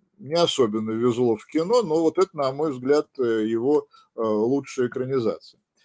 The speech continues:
А, конечно же, там, э, есть, э, э, некоторые,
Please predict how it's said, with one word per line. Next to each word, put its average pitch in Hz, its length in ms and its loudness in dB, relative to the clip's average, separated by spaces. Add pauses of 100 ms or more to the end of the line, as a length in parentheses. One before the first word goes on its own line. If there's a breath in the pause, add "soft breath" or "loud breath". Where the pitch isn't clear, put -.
(240)
А, 101 200 -4
конечно 147 720 -2
же, 107 340 -2
там, 123 420 0
э, 113 140 -2
есть, 117 840 -4
э, 95 340 -4 (440)
э, 101 240 -6
некоторые, 107 880 2